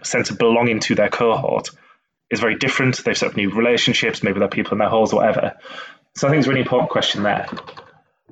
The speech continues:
I think secondly, they just haven't seen as much of us for very understandable reasons. By us, I mean staff, colleagues, et cetera. And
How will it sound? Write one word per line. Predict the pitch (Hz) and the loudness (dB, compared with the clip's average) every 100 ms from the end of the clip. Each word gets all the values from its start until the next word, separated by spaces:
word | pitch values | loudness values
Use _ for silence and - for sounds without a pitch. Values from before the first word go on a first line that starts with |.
| _ | _
I | 131 | 2
think | 160 | 2
secondly, | - 156 160 113 - 92 - _ | 2 0 2 2 0 -6 -10 _
they | 131 | 0
just | 123 156 | 0 0
haven't | - 151 | 2 0
seen | 139 147 131 113 - | 0 2 2 2 0
as | - | -2
much | 113 117 - | 0 0 0
of | 107 90 - - | 0 -2 -8 -2
us | 151 85 - _ _ - | -2 -2 -6 _ _ -8
for | 117 | -6
very | 104 110 110 | 0 0 2
understandable | 104 - 107 104 | 0 0 0 2
reasons. | 110 104 101 | 0 0 0
By | 107 107 | 0 2
us, | 117 | 2
I | 107 | 0
mean | 107 104 101 _ | 0 -2 -6 _
staff, | - 113 - - - | -2 -2 -2 -10 -16
colleagues, | - 117 107 95 | -6 -2 0 -2
et | - | -2
cetera. | 101 - - - - - - - _ _ _ _ _ | -2 0 -2 -4 -16 -20 -20 -20 _ _ _ _ _
And | 135 131 | 2 2